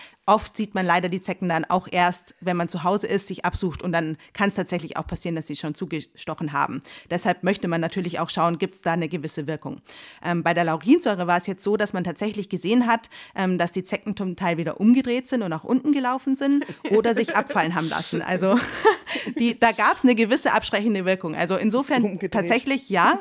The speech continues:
Speaker 1: ja. Also es ist ganz witzig zu sehen. Ich stell mir auch immer vor, wie die diese Forschungen machen und da wirklich dann die einzelnen Zecken beobachten.
Speaker 2: Mhm,
Speaker 1: Ähm,
Speaker 2: schöner Job.
Speaker 1: ja. <laughs>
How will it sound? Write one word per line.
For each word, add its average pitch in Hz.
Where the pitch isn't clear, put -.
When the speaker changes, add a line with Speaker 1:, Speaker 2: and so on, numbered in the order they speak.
Speaker 1:
ja. 208
Also 196
es 233
ist 233
ganz 214
witzig 254
zu 226
sehen. 214
Ich 190
stell 202
mir 202
auch 190
immer 190
vor, 196
wie 202
die 196
diese 180
Forschungen 190
machen 190
und 180
da 170
wirklich 190
dann 185
die 175
einzelnen 180
Zecken 202
beobachten. 214
Speaker 2:
Mhm, 226
Speaker 1:
Ähm, 190
Speaker 2:
schöner 190
Job. 214
Speaker 1:
ja. 220
<laughs> 381